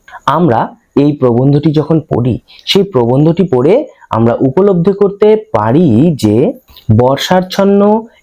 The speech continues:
একদিনে লেখক যখন কিছু লিখতে বসেছিলেন, অথচ বর্ষা, বাতাস বা বলতে পারো গাছের পাতার যে মিলিত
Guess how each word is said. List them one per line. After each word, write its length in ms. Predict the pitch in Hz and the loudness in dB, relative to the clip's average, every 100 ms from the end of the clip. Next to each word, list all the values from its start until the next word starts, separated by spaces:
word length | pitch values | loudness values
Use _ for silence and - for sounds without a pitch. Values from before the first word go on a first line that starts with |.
| - | -2
একদিনে 500 | 139 120 101 90 - - _ | -2 -2 -4 -4 -6 -14 _
লেখক 340 | 120 139 160 170 | 0 0 0 -2
যখন 360 | 165 165 185 196 196 196 _ _ | 0 -2 -2 -2 -4 -8 _ _
কিছু 240 | - 226 269 269 _ - | -4 0 0 -2 _ 0
লিখতে 400 | 170 240 262 - | 2 2 -2 -4
বসেছিলেন, 640 | 98 95 107 - 117 139 233 294 _ - - | -4 -2 -4 -2 0 2 0 -4 _ -12 -4
অথচ 360 | 208 - 220 120 170 - - - | -4 -2 -2 0 -2 -6 -16 -2
বর্ষা, 500 | 107 117 117 - 120 117 - - - | 0 0 -2 -4 -2 -2 -4 -12 -4
বাতাস 580 | 139 175 180 196 196 202 - _ _ - | -2 -2 -2 0 0 -2 -10 _ _ -6
বা 180 | 92 87 | -4 -2
বলতে 320 | 101 95 - | -4 -2 -2
পারো 280 | 117 135 214 277 - - - 110 | 0 0 0 -4 -10 -20 -4 -2
গাছের 480 | 123 120 131 131 143 _ _ - | -2 -4 -2 0 0 _ _ -4
পাতার 400 | 220 190 113 - - - - | -2 -2 -4 -6 -12 -20 -8
যে 180 | 107 110 104 | -2 0 2
মিলিত 440 | 117 160 202 202 | 2 2 2 2